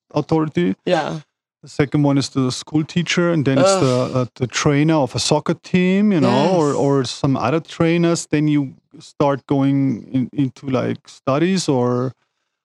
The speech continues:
Speaker 1: or going into work in, like, fa-, I've worked in factories even, you know, and I
Speaker 2: Okay.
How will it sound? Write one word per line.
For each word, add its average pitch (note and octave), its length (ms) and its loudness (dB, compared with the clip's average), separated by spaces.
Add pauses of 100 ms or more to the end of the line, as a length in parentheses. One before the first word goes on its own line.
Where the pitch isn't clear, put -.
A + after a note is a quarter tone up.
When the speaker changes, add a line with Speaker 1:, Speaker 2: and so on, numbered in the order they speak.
(120)
Speaker 1:
or C3+ 160 0
going C#3+ 320 2
into C3 420 -4 (140)
work C#3 340 0
in, B2+ 180 2
like, A#2 220 -2
fa-, - 280 -4
I've G3 200 2
worked G3+ 220 2
in C3+ 60 0
factories D3 580 0
even, B2+ 300 -12
you C3+ 60 -14
know, B2+ 200 -2
and C#3+ 100 2
I C#3 140 2
Speaker 2:
Okay. D3+ 100 0